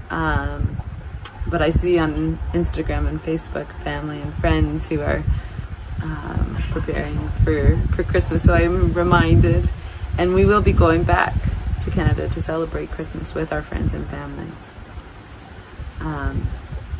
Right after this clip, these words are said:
and for me, um, I don't love the frenzy of shopping, but I do love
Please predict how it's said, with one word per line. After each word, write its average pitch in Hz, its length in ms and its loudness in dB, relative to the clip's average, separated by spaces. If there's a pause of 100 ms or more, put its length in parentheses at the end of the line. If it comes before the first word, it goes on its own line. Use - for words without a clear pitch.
(320)
and 165 340 4 (420)
for 170 380 2
me, 170 720 2 (220)
um, 160 720 0 (1120)
I 180 100 6
don't 214 540 2
love 139 320 4
the - 100 4
frenzy 160 560 -2
of 156 180 2
shopping, 160 440 -2
but 165 140 6
I 165 120 4
do 185 520 4
love 147 680 -2